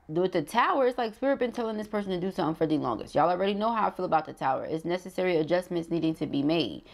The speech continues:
In the event you do not, well, Spirit's gonna force you to be so uncomfortable that you have no choice but to do it. You get what I'm saying? So it's something like that. Yeah, and then Fool card, they gonna just take that risk.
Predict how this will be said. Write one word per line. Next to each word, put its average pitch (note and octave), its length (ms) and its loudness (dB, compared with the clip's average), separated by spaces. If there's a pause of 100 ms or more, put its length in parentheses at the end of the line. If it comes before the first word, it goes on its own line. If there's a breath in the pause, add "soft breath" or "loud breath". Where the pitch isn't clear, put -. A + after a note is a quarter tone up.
(240 loud breath)
In F#3+ 160 4
the F3+ 180 2
event E3+ 260 0
you F3+ 120 -4
do D#3 160 0
not, F3 480 2
well, D#3 300 4
Spirit's F#3 300 -2
gonna E3 200 0
force G#3+ 340 -2
you E3+ 120 -6
to F3+ 160 -4
be D#3+ 160 0
so A3 260 2
uncomfortable G3+ 520 2
that D#3 120 6
you F#3 120 0
have F3+ 180 2
no E3 160 0
choice F3 240 -2
but D3+ 260 2
to B2+ 80 -10
do B2+ 180 -4
it. - 140 -14 (1120 soft breath)
You F3 140 4
get F#3 120 4
what F#3 120 4
I'm F#3 120 0
saying? G3 380 -2
So G3 140 2
it's F#3 180 0
something G3+ 340 -2
like D3+ 280 0
that. D#3+ 320 0
Yeah, E3+ 240 2
and D#3+ 100 0
then E3 180 0
Fool G3 200 -4
card, C3 280 0
they C#3 80 -2
gonna D3+ 220 -2
just D3 280 -4
take D3+ 240 -4
that C#3+ 200 2
risk. - 300 -14